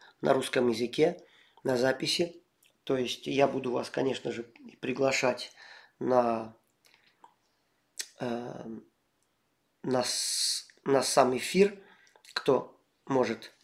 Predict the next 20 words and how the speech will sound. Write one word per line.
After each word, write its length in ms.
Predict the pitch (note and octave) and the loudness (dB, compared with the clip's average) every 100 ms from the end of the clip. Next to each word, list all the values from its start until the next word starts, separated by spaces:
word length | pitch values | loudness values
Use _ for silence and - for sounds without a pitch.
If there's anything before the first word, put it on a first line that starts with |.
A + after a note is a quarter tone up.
| _ - - | _ -20 -20
кто 260 | - C3 | -4 -2
пони-, 240 | A#2 A#2+ B2+ | -2 -4 -4
понимает, 380 | C#3 C3+ A#2+ - | 2 2 2 0
э, 280 | C#3 C3 B2 | -2 0 2
английский. 580 | B2 B2 F#3 G3 - - - - - - - - _ - | 0 2 2 0 -4 -8 -18 -20 -20 -20 -20 -20 _ 0
Э, 160 | C#3+ C3+ | 2 4
но, 420 | C#3 E3 F3 D#3+ | 8 10 10 6
эм, 580 | C#3+ C3 B2+ B2+ B2+ - _ - | 4 2 0 -2 -4 -10 _ -8
э, 240 | C#3 C#3+ | -4 -2
и 80 | D3 | -4
по-, 160 | - D3+ | -6 -4
после 360 | D#3+ D#3 D#3 | 0 0 0
эфира 300 | D3 G3 G3+ | 0 6 6
запись 360 | D3 E3+ E3+ D3+ | 8 6 4 -2
будет, 420 | C#3 D#3 D#3 - | -4 -2 -2 -2
э, 200 | C#3+ C3+ | -2 -2
будет 360 | A#2 C#3 C3 - | -2 -4 -6 -6
текстовка, 640 | - - - E3 D#3+ - | -6 -6 0 2 2 -2
я 180 | B2 B2+ | 0 0
сделаю 480 | A2+ B2+ A#2+ A#2+ | 0 0 0 -2